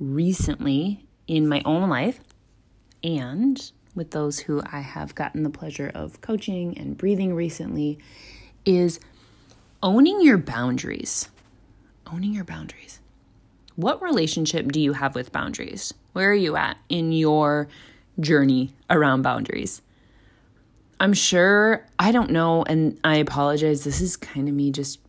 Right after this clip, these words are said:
being maybe a little lazy. Mm, sorry.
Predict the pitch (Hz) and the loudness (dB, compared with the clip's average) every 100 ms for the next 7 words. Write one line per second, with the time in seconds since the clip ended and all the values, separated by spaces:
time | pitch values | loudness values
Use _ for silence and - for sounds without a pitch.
0 | - 147 139 135 135 139 _ - - - | -12 -6 -4 -4 -6 -10 _ -20 -20 -20
1 | - - _ _ - 151 135 151 156 151 | -20 -20 _ _ -12 -8 -6 -6 -4 -4
2 | 151 147 147 147 151 226 302 320 _ _ | -4 -6 -4 -6 -4 -4 -4 -6 _ _
3 | _ _ _ 285 247 247 277 349 - - | _ _ _ -4 -2 -2 -2 -6 -10 -6
4 | - - - 269 277 | -4 -2 -4 -4 -6